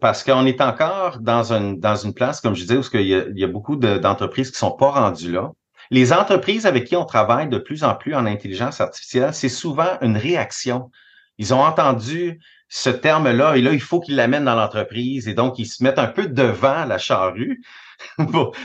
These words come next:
avant de tout à fait comprendre ce qu'ils font. Et nous, on revient en arrière, puis on dit, « Ben, on va explorer ça ensemble. »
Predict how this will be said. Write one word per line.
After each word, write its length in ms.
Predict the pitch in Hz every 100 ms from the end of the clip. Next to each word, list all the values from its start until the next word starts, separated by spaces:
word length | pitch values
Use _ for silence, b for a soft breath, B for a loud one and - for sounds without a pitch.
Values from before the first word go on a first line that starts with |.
| B
avant 300 | 147 135 180
de 80 | 175
tout 140 | 123 -
à 60 | 170
fait 140 | 190
comprendre 400 | 160 120 139 143
ce 80 | -
qu'ils 100 | 107
font. 200 | 143 165
Et 60 |
nous, 140 | 135 175
on 240 | 190 139
revient 840 | 113 127 185 214 214 202 185 139 165
en 100 | 143
arrière, 320 | 113 127 143
puis 80 | 120
on 80 |
dit, « 80 | 110
Ben, 140 | 117 117
on 120 | 123
va 140 | 120 165
explorer 420 | - - 233 226
ça 180 | - 254
ensemble. » 540 | 135 - 117 269 226